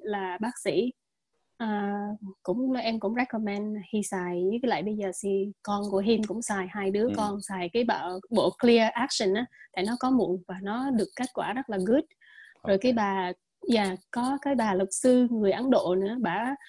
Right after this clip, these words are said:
Speaker 1: xài cái sản phẩm mà mắc tiền hồi xưa em bán, bả đi theo em cũng mười bốn năm rồi. Và bây giờ em recommend cái này á,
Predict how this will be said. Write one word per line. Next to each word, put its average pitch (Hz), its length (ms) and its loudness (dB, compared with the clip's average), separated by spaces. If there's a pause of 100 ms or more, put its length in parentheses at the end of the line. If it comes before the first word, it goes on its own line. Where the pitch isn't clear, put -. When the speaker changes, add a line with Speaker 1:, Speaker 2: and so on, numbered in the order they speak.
(180)
Speaker 1:
xài 190 280 2
cái 233 100 0
sản 202 220 -2
phẩm 202 260 -2
mà 220 100 -2
mắc 220 220 -2
tiền 196 220 2
hồi 190 100 2
xưa 226 300 2
em 214 220 -2
bán, 220 200 -4 (160)
bả 208 80 2
đi 220 160 2
theo 208 180 0
em 208 180 -2
cũng 226 180 -2
mười 202 120 4
bốn 202 240 0
năm 220 220 -2
rồi. 185 180 -4 (400)
Và 190 120 0
bây 202 160 2
giờ 190 180 2
em 202 180 0 (200)
recommend 220 560 -2
cái 254 120 0
này 190 260 0
á, 233 100 -4